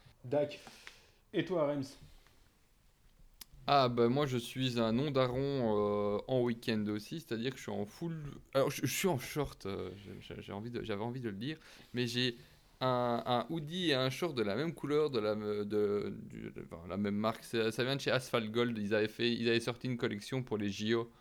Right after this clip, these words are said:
Speaker 2: deux mille vingt qui sont passés en deux mille vingt et un.
Speaker 1: Mhm.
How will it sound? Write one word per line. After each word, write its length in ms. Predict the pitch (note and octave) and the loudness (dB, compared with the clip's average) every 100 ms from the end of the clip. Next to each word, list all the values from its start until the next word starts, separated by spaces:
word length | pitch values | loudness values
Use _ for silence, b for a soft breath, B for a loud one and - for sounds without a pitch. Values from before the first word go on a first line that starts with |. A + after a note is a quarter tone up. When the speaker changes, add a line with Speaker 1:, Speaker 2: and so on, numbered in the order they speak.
| B B B B B - | B B B B B -10
Speaker 2:
deux 200 | G#2 A2+ | 0 2
mille 220 | A#2+ A#2 | 2 2
vingt 200 | A#2+ B2 | 2 2
qui 140 | A#2 | -2
sont 140 | G#2+ G#2 | -6 -4
passés 220 | G#2 G2+ | -4 -4
en 40 | |
deux 80 | G2+ | -4
mille 140 | F#2+ F#2 | -4 -4
vingt 160 | F2+ | -6
et 20 | A#2 | -6
un. 120 | D#3 - - - - - | -8 -12 -20 -20 -20 -12
Speaker 1:
Mhm. 220 | A#2+ A2+ | -8 -8